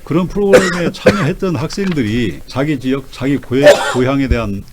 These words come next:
애착을 가질 수 있는 거잖아요. 금방 천주진 후보께서도 말씀하셨지만 그런 일자리들을 통해서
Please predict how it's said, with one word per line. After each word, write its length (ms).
애착을 420
가질 220
수 80
있는 160
거잖아요. 320
금방 300
천주진 460
후보께서도 480
말씀하셨지만 840
그런 560
일자리들을 960
통해서 800